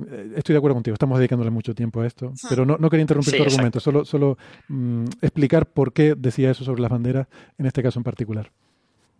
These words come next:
Speaker 3: No, no, había, había terminado prácticamente y la verdad es que tampoco puedo re-, rebatir tu <laughs> argumentación. O sea, es,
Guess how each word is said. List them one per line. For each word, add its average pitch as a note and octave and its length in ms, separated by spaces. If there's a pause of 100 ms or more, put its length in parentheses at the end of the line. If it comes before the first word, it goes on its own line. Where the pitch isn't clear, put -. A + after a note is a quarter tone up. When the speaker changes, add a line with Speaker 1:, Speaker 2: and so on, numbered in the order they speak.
(300)
Speaker 3:
No, D#3+ 120
no, D#3+ 140
había, C#3+ 280
había D3 340
terminado D#3 340
prácticamente D3 500
y D#3 40
la C#3+ 80
verdad A#2+ 200
es - 60
que C#3+ 80
tampoco C3+ 360
puedo A#2 600
re-, A#2 200
rebatir C#3+ 580
tu - 100
<laughs> - 0
argumentación. C#3+ 840
O A2 40
sea, A#2+ 220
es, C3+ 140